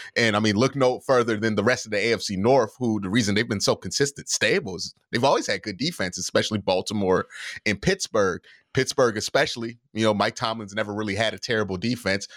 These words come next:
Part of the reason he's never gone under five hundred. He also had Ben Roethlisberger for the bulk of that time, too. But I think defense eh, having a really good defense really does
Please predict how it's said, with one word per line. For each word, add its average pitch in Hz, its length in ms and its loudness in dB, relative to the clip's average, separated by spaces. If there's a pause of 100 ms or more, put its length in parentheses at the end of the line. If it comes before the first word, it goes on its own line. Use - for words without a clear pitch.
(120)
Part 120 220 4
of 101 80 0
the 98 60 0
reason 101 280 -2
he's 98 120 -2
never 98 200 0
gone 95 220 2
under 92 160 0
five 90 280 -2
hundred. 104 180 -8
He 151 80 0
also 104 220 0
had 98 180 0
Ben 92 180 -4
Roethlisberger 90 560 -6
for - 140 -8
the 90 60 -6
bulk 92 280 -2
of - 60 -14
that - 160 -2
time, 78 260 -2
too. 131 260 2 (480)
But 113 240 2 (240)
I 143 120 0
think 147 260 -4
defense 139 720 -2 (440)
eh, 101 160 2
having 143 320 -2
a 120 100 -2
really 127 340 0
good 139 200 -2
defense 120 460 0
really 113 400 2
does 113 600 2